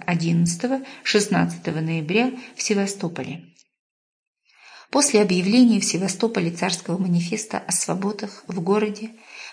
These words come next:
восемнадцатого октября состоялась революционная демонстрация, но она была разогнана казаками. Вечером на Приморском бульваре собрался многолюдный митинг рабочих, солдат и матросов. Ораторы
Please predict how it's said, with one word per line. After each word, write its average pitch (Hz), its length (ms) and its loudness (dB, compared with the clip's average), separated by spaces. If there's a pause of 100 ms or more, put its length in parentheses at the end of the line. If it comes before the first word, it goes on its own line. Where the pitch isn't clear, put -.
восемнадцатого 214 880 2
октября 190 540 -4 (400)
состоялась 240 720 0
революционная 202 840 2
демонстрация, 190 880 -2 (340)
но 170 140 2
она 180 240 6
была 226 300 2
разогнана 190 800 0
казаками. 196 640 -6 (540)
Вечером 233 560 4
на 196 120 2
Приморском 180 600 2
бульваре 240 520 2 (200)
собрался 226 640 2
многолюдный 196 720 4
митинг 190 440 2
рабочих, 196 640 -2
солдат 180 580 -2
и 180 80 -2
матросов. 170 520 -4 (680)
Ораторы 196 640 4